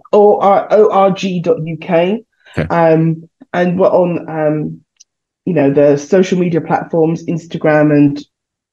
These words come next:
Speaker 1: X. Uh, <laughs> just put in B H M, either underscore U K or, um, a, a hyphen U K, you'll find us there. And yeah, just, you know, have a look at the magazine, go on the website and take a look and just, you know,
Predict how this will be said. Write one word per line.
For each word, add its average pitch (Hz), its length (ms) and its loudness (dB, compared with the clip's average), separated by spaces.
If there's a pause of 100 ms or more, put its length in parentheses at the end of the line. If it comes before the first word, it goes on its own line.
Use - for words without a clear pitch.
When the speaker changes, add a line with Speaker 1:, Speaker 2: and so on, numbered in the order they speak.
(120)
Speaker 1:
X. - 640 -8 (380)
Uh, 147 520 2 (120)
<laughs> - 120 -20
just 202 320 -4
put 220 140 2
in 185 160 2
B 190 180 2
H 175 260 2
M, 165 460 0
either 170 360 0
underscore 202 840 0 (220)
U 180 180 -4
K 185 400 -4
or, 151 540 0
um, 143 500 -2
a, - 220 -4 (100)
a - 80 -6
hyphen 151 460 0
U 143 120 2
K, 147 180 -2
you'll 143 220 2
find 139 320 2
us 139 200 -4
there. 139 360 -2 (460)
And 247 180 4
yeah, 320 140 4
just, - 340 -4 (160)
you 277 100 0
know, 233 320 4
have 320 180 0
a 294 60 2
look 339 200 0
at 427 80 -4
the 269 80 -2
magazine, 170 540 -2
go 262 220 0
on 262 80 0
the 214 80 0
website 208 540 -2
and 190 160 -8
take 233 240 -2
a 202 40 4
look 208 340 0
and 180 280 -4 (580)
just, - 240 -8
you 226 120 0
know, 202 340 2